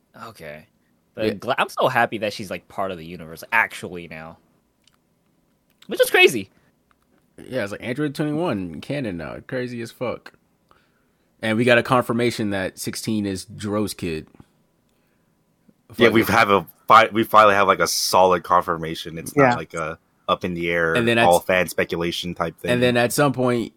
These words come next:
Speaker 2: he had a kid. <laughs> And we don't know who the mother is, obviously. They, they blacked out her face. But then now we've got sixteen's kid, Doctor Hedo, who, for all intents and purposes, really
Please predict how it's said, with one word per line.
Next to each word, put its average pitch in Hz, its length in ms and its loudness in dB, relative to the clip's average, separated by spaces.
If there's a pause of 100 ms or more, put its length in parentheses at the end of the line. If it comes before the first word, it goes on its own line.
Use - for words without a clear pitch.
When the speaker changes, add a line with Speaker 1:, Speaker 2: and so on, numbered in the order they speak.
Speaker 2:
he 180 320 -2
had 107 180 0
a 98 80 -4
kid. 110 360 -2 (140)
<laughs> 190 200 -8 (840)
And 135 120 2
we 151 80 8
don't 156 180 8
know 147 140 6
who 143 80 4
the 131 80 4
mother 127 280 4
is, 107 120 0
obviously. 101 500 0
They, 95 220 -4
they 95 180 -6
blacked 92 340 -6
out 90 140 -2
her 87 100 -8
face. 85 500 -8 (420)
But 101 100 -6
then 98 160 0
now 101 200 2
we've 98 120 -4
got 87 360 -4 (260)
sixteen's 117 460 -6
kid, 95 260 -4
Doctor 95 300 -6
Hedo, 98 500 -2 (440)
who, 139 440 4 (240)
for 160 100 4
all 247 120 6
intents 180 280 0
and 120 140 0
purposes, 120 640 0 (880)
really 254 480 0